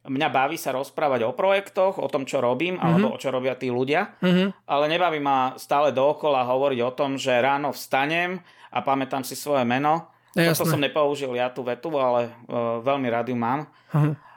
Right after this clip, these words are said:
Speaker 1: A že, že som pre teba nejaká strašná inšpirácia.
Speaker 2: Ja som tomu celkom pochopil.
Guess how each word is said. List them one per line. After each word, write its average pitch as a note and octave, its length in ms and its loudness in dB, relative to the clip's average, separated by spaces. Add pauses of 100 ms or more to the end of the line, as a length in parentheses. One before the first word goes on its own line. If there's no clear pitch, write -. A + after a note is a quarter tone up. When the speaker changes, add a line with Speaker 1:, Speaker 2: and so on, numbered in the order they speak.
(400)
Speaker 1:
A C3+ 100 4 (460)
že, C#3+ 320 0
že D3+ 100 -4
som D3+ 220 -4
pre C#3+ 180 2
teba C#3 300 0
nejaká C3 320 -4
strašná C#3 800 0
inšpirácia. C#3 1080 0
Speaker 2:
Ja A3+ 140 2
som F4+ 160 0
tomu G4 240 4
celkom D4+ 320 4
pochopil. D#3 800 0